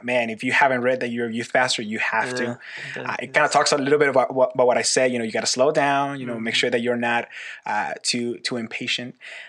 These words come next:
Speaker 1: Uh, and then the other one that comes to mind, forgot the author, but, uh, How to Lead When You're Not in Charge.
Speaker 2: Oh,
Speaker 1: How to
Speaker 2: yeah, I've
Speaker 1: Lead When
Speaker 2: heard
Speaker 1: You're Not
Speaker 2: that
Speaker 1: in
Speaker 2: one,
Speaker 1: Charge.
Speaker 2: yeah.
Speaker 1: Uh,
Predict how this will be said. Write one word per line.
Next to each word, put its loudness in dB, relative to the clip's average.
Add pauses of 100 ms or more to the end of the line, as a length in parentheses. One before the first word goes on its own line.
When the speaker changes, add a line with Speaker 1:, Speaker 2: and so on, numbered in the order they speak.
(100)
Speaker 1:
Uh, 2
and -6
then -2
the -4
other 2
one 0
that -2
comes -4
to -4
mind, 0 (200)
forgot 0
the -4
author, 2
but, -2
uh, -4
How 2
to -6
Lead -6
When -6
You're -2
Not -2
in -8
Charge. -6
Speaker 2:
Oh, -4
Speaker 1:
How 4
to 0
Speaker 2:
yeah, 0
I've -2
Speaker 1:
Lead -4
When -4
Speaker 2:
heard -4
Speaker 1:
You're -4
Not -2
Speaker 2:
that -6
Speaker 1:
in -6
Speaker 2:
one, -2
Speaker 1:
Charge. -4
Speaker 2:
yeah. -4 (420)
Speaker 1:
Uh, 0